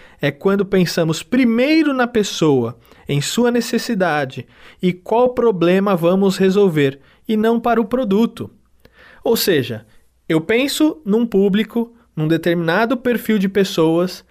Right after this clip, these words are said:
e aí eu penso um problema que esse grupo tem e como que eu posso resolver esse tipo de problema, através de um produto ou através de um serviço. Por exemplo, eu posso pensar aqui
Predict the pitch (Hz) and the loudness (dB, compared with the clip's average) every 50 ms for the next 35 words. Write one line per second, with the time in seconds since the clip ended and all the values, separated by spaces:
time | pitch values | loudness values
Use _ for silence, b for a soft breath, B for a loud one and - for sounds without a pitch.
0 | b b b b b 202 208 208 185 180 185 202 220 - - - _ _ _ 185 | b b b b b -2 0 2 2 2 2 0 -2 -4 -8 -10 _ _ _ 0
1 | 185 180 185 180 170 165 147 139 - - 151 143 139 - - 170 175 - 185 170 | 0 0 0 -2 -2 -2 -2 -4 -6 -6 -6 -6 -6 -6 -8 -8 -4 -2 0 0
2 | 156 147 160 185 220 247 269 311 330 330 339 - b b b b b b b - | 0 0 2 2 2 2 0 -2 -4 -8 -10 -12 b b b b b b b -2
3 | 214 196 190 190 - 190 165 151 175 180 175 160 - - 139 120 - - _ _ | 0 0 0 -2 -2 -6 -6 -2 0 2 2 0 0 -4 -10 -10 -10 -14 _ _
4 | - 160 185 233 320 - - _ b b b b b b 185 - - - 285 320 | -2 0 0 0 -2 -6 -10 _ b b b b b b -10 -6 -2 -2 0 0
5 | 330 311 - 285 262 262 247 240 233 233 - 208 190 - 226 269 302 254 269 262 | -2 -2 -4 -4 -4 0 0 -2 0 0 -2 -2 0 0 0 0 0 0 0 0
6 | 233 190 165 175 175 185 196 190 B B B B B B _ - 180 185 180 - | 0 0 2 2 2 2 2 -2 B B B B B B _ -2 0 0 -2 -4
7 | 190 180 - 196 180 - - 170 185 185 - 196 196 175 156 151 135 123 120 127 | -8 -6 -4 -4 -4 -2 -2 -2 -2 -2 0 0 0 0 0 -2 -2 -2 -6 -8
8 | 139 - 147 131 131 131 127 127 131 143 151 151 - - 143 135 123 143 - 247 | -6 -4 -2 0 0 0 0 0 -2 -4 -4 -4 -2 -2 -2 -2 0 0 0 0
9 | - - - 320 330 - b b b b b b b 208 208 208 214 214 220 220 | 0 0 -2 -4 -4 -6 b b b b b b b 2 2 2 2 0 0 0
10 | 214 196 165 151 156 175 185 - - - b b b b b 147 143 156 170 175 | 0 0 2 2 2 0 0 -4 -8 -20 b b b b b -4 -2 0 2 2
11 | 185 180 - - 214 196 170 165 214 254 226 - - - - 170 - _ b b | 2 0 0 0 0 0 0 0 0 0 0 -2 -4 -6 -12 -14 -18 _ b b
12 | b b b b b b 330 277 214 190 156 - 190 180 185 254 254 254 - 254 | b b b b b b 0 0 0 0 0 0 -2 0 0 0 -2 -2 -2 -2
13 | 233 202 - 240 226 220 202 - - - 233 269 302 B | -2 -2 0 -2 -2 -2 -2 -4 -2 -2 -2 -2 -2 B